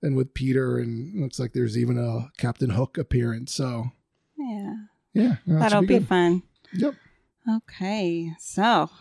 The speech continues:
Speaker 2: we're gonna close out the show. We can't leave without mentioning Star Cruiser.
Speaker 1: That's true. It is a, uh, on-property, uh,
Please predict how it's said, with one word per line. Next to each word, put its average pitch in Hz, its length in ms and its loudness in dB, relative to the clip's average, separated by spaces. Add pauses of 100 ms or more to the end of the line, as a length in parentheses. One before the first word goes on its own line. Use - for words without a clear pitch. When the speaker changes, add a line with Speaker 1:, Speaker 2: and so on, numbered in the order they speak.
(140)
Speaker 2:
we're 208 140 -4
gonna 180 220 4
close 226 840 -2
out 208 400 -2
the 175 160 -2
show. 202 640 -2 (400)
We 247 260 -2
can't 220 600 -2 (960)
leave 185 600 -2 (220)
without 185 1120 -4 (540)
mentioning 160 760 -2 (720)
Star 220 320 -8
Cruiser. 165 480 -8 (480)
Speaker 1:
That's 156 220 2
true. 214 420 4 (120)
It 165 160 2
is 160 280 6
a, 165 360 4
uh, 160 380 2 (240)
on-property, 165 960 2
uh, 160 60 0